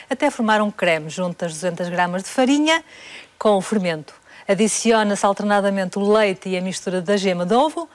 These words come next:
Cobre-se com os mirtilos, com a farinha já adicionada, que é para eles não pegarem, a mistura. Bate as claras, portanto, à parte, e vai acrescentando o açúcar, uma colher de sopa de cada vez e volta a bater.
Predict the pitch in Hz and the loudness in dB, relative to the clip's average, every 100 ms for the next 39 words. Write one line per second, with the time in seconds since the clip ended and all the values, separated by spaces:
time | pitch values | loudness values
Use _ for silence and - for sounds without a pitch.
0 | - - - _ - 262 220 196 - - | -20 -20 -20 _ 4 4 4 -2 -6 -2
1 | 190 185 190 196 - 240 294 320 - 220 | -2 0 -2 -2 0 0 2 0 -2 0
2 | 196 - 196 190 208 208 196 185 175 - | 0 2 0 0 0 0 4 2 2 -4
3 | - 185 190 185 208 202 240 285 254 - | -12 -6 -4 -2 0 2 2 0 -4 -2
4 | 175 175 170 175 202 226 302 320 _ _ | -2 -2 -6 -2 2 2 0 -8 _ _
5 | - - _ _ _ - - - 202 214 | -20 -20 _ _ _ -14 -14 -4 0 2
6 | - 175 151 139 - - - 190 175 185 | 0 -2 -2 -4 -12 -18 -2 0 2 -2
7 | - 214 226 302 - - - - - - | -4 2 2 2 -2 -6 -20 -20 -20 -12
8 | 165 160 - 180 180 208 254 302 - 330 | -10 -8 -8 -6 0 2 2 0 -4 -8
9 | - - - 262 254 262 - - 254 240 | -10 -12 -2 2 4 2 -2 0 0 2
10 | 202 202 240 - 180 160 160 175 185 196 | 0 2 0 -2 -6 -6 -6 -4 -4 -2
11 | 196 208 202 - 196 - 220 220 185 - | 2 2 2 -6 -12 -4 -2 -2 -4 -2
12 | 185 175 196 233 254 185 160 175 185 220 | -2 0 0 -2 -2 -2 -2 -2 -4 -2
13 | 175 147 | -2 -2